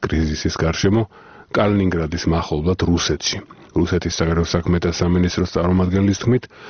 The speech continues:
მოლაპარაკება შედგა დახურულ კარს მიღმა პიონერსკიში, კალინინგრადთან. შეერთებული შტატების სახელმწიფო დეპარტამენტის წარმომადგენლის ჯო კირბის თანახმად, ნულანდმა და სურკოვმა მინსკის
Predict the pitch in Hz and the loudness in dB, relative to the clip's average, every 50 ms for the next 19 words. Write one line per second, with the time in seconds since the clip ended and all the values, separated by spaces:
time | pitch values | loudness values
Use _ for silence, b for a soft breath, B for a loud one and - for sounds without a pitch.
0 | B B B B - 98 92 98 98 - 98 101 98 - 107 117 110 - - 92 | B B B B 0 2 2 2 2 0 -2 -2 -2 0 0 0 0 0 0 -2
1 | 82 101 107 98 90 98 95 95 85 - - 92 85 85 82 78 - 76 80 87 | 0 0 0 0 2 2 2 2 0 0 -2 0 0 0 -2 -2 -2 -2 -2 -2
2 | - - 87 85 82 85 85 92 98 104 101 98 92 87 B B B B - - | -2 0 0 2 2 2 2 2 2 2 2 2 0 -2 B B B B -2 0
3 | 104 98 95 95 87 80 - - - - - - - - - - - 87 87 87 | 2 4 4 2 2 0 -2 -6 -6 -6 -6 -4 -6 -6 -6 -2 0 0 2 2
4 | 85 82 80 80 78 - 76 71 - - - - 69 62 - - - 82 82 - | 2 2 2 0 0 -2 -4 -6 -8 -8 -6 -6 -6 -6 -6 -4 -2 -2 0 0
5 | - 85 87 82 82 - 87 87 85 82 82 85 - - 87 80 87 90 85 82 | 0 2 2 2 2 0 0 0 0 0 -2 -2 0 0 0 0 0 0 -2 -2
6 | - - - 82 - 92 87 87 90 82 - 87 87 87 85 - - - - 90 | -4 -4 -4 -2 0 0 0 0 -2 -2 0 0 0 0 0 -2 -4 -4 -2 0
7 | 85 85 90 92 95 90 90 90 87 82 82 80 78 85 90 87 87 - B B | 0 2 2 2 2 2 2 2 2 0 0 -2 -2 0 0 0 0 -2 B B
8 | B B B B B B B B - - 113 98 85 95 90 - 117 107 101 92 | B B B B B B B B -2 0 2 2 2 0 0 0 0 0 0 0
9 | - - 85 85 - - B B B B B B - 101 101 101 98 92 95 92 | -2 -2 -4 -4 -4 -8 B B B B B B 0 2 2 2 2 2 2 0
10 | 90 85 90 85 - - 107 95 95 - 101 98 110 117 117 101 87 92 101 104 | 0 0 0 -2 0 0 0 0 2 2 2 2 4 4 4 4 4 4 4 2
11 | 101 - - - 120 117 | 2 -2 -4 -4 -4 -2